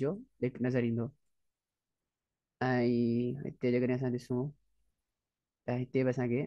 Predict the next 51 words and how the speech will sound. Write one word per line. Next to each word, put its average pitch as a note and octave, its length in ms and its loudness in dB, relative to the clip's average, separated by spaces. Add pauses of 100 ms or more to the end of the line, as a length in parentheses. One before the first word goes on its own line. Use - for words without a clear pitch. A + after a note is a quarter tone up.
(260)
ان C3 160 0
ٽائيپ B2+ 180 2
سان B2+ 120 -2
مارڪيٽ A#2+ 240 -4
جيڪو A#2+ 120 0
آهي، A#2+ 80 0
واپس، C#3 260 0
هاڻي C#3 180 2
ڏسو G#3 180 8
ته F#3 160 8
هتي F#3 120 4
اسان G3 180 6
ڏٺو F#3 160 4
هجي، F#3 100 4
ته G3 160 6
سائيڊ F#3+ 260 10
ويز F#3 220 6
ڏيکاري D3+ 360 4
پئي C3 80 2
اسان B2 220 0
کي A#2 100 -2 (380)
آر D#3+ 140 10
ايس F3+ 100 8
آءِ D#3+ 120 12
جي D3 60 8
حساب D3 240 4
سان. ۽ C#3+ 140 2 (140)
ڏسو E3+ 160 2
ته F#3 80 6
اهو F#3 320 8
ئي، F#3 160 10
معنيٰ، D#3+ 200 4
سچ ۾ E3 140 2 (220)
سائيڊ E3 280 10
ويز D#3 120 6
هتي D3+ 140 2
اسان C#3 220 0
کي، C#3 80 0 (400)
ا، A#2 280 8
فور D#3+ 180 10
آور D#3 140 12
جي D3 60 4 (100)
چارٽ ۾، C#3 200 6 (160)
معنيٰ، D#3+ 220 2
شو E3+ 100 4
پيو E3+ 160 2
ڪري D3+ 100 4
ته D#3 120 2
هڪڙي D3+ 160 4
هي C#3+ 180 4
رينج D#3+ 220 8